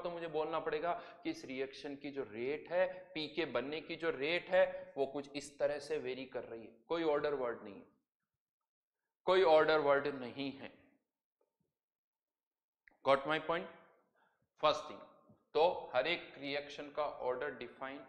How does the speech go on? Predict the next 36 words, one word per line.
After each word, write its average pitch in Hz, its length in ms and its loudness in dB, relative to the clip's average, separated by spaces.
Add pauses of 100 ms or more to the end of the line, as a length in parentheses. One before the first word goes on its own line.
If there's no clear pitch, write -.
(540)
हो, - 420 -8 (160)
ये 131 160 -4 (260)
हो, - 140 -12
नहीं 123 360 -10
होता 135 260 -10
है। 156 160 -10 (720)
Simple 147 360 0
सी 156 140 -6
reaction 151 440 -2
है, 135 120 -8
हो 127 160 -2
सकता 151 380 -4
है, 156 180 -8 (180)
हर 131 180 -2
एक 143 160 -4
reaction 127 440 -8
का 139 140 -2 (220)
हो 156 140 -4
ये 135 180 -6
जरूरी 107 380 -10
नहीं 101 180 -14
है, 85 120 -20 (240)
पहली 95 220 -8
चीज। 85 160 -20 (500)
दूसरी 180 340 2
चीज, 185 220 -2
एक 151 160 0
और 175 100 2
question 165 320 -2
आता 165 220 -6
है, 185 60 -10 (1300)
इसका 165 360 2 (1200)
rate 185 300 2
constant 156 480 -2
क्या 110 100 -2
होगा? - 220 -8